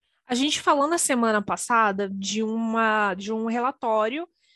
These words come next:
de inve-, da investigação feita pela Comissão de Transportes da Câmara de Vereadores,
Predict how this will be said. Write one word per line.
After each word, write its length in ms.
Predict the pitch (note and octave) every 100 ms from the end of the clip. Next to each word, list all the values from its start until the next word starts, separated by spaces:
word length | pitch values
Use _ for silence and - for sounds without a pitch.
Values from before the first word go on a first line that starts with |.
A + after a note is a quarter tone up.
| _ -
de 160 | A3
inve-, 260 | C4 C4+ A#3
da 380 | G3+ G3 A3 A#3
investigação 760 | C4 C#4 D4+ B3+ B3+ B3+ A#3+
feita 360 | - B3 B3 C4+
pela 240 | B3+ A#3+
Comissão 720 | B3 B3 B3+ - B3 A#3+ C#4
de 140 | C4 C4
Transportes 600 | B3+ B3+ - A#3 A#3 -
da 100 | A#3
Câmara 400 | - A3+ A3 A3
de 140 | G#3
Vereadores, 920 | G#3+ A3+ D4+ B3+ C4+ C#4+ B3 A3+ -